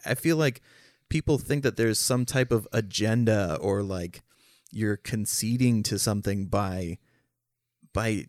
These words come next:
admitting that someone's just normal. They're just normal human beings.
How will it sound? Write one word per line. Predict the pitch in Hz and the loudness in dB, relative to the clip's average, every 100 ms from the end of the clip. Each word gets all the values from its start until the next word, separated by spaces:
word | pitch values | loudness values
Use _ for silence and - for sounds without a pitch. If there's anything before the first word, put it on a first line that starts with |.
| - | -2
admitting | 117 117 131 147 | 0 4 6 6
that | 131 110 | 4 4
someone's | 135 127 117 | 2 2 2
just | 110 120 | 2 0
normal. | 107 107 107 110 117 120 107 - _ - | 2 0 2 2 2 2 -2 -4 _ -6
They're | 117 | -4
just | 123 - | 0 0
normal | 127 127 131 | 2 4 2
human | 120 131 117 | 2 2 2
beings. | 101 131 - - | 0 -2 -4 -12